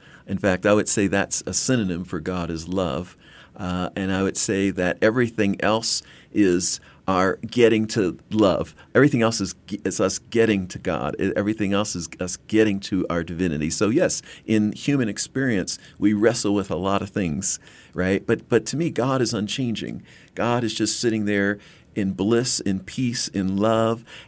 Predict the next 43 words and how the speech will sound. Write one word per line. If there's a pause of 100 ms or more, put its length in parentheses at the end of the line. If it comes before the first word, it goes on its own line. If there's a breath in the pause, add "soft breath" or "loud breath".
and (120)
kinda
calling
us
into
that, (320 soft breath)
like,
calling
us
to
step
further (300 soft breath)
into
that,
right?
But
no,
to
me, (400 soft breath)
uh,
in
our,
and
I
think
in,
I
would
say
in
our
philosophy, (300 loud breath)
God's
not
wrestling
with
any
of
this.
God
is
this
unchangeless,